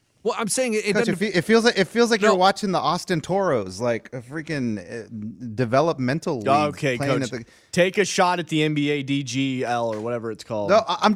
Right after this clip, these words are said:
Speaker 2: I'm just saying, like, I used to cover those in the news. You know, they would
Speaker 1: They were
Speaker 2: send me
Speaker 1: so
Speaker 2: to the
Speaker 1: sad. No, that's what the
Speaker 2: they would
Speaker 1: hockey
Speaker 2: send me to
Speaker 1: feels
Speaker 2: the
Speaker 1: like.
Speaker 2: convention center, and I'd be like, "Uh,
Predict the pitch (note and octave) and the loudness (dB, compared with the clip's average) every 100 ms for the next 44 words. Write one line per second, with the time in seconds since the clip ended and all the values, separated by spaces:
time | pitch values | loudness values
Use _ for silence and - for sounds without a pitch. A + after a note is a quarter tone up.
0 | G#3+ F3+ A3+ - A#3+ C4 G#3 E3 G#3+ - | 2 2 2 4 2 4 6 6 6 2
1 | G#3 G#3 C4+ B3+ F3 D3+ C#3 D3 F3 C#4+ | 0 2 2 2 2 2 2 0 2 0
2 | G#3+ D#3+ E3 E3+ E3 F3 G#3 G#3 F3+ C#3+ | 0 0 0 2 2 4 4 6 6 6
3 | B2 D#3+ E3 F3 D#3+ A#3+ - B3+ A#3+ F#3+ | 6 4 2 2 4 2 2 0 0 2
4 | E3+ F#3+ G#3+ G#3+ A3+ F#3+ F3 E3+ F3+ D3 | 6 6 6 6 8 8 8 8 8 12
5 | F3+ G#3+ - E3+ C#3+ - D#3 B2+ A2 G2 | 12 10 6 4 4 2 2 2 0 -4
6 | A#2+ C3+ C#3 B2+ A#2+ F2+ | -2 0 2 4 2 -2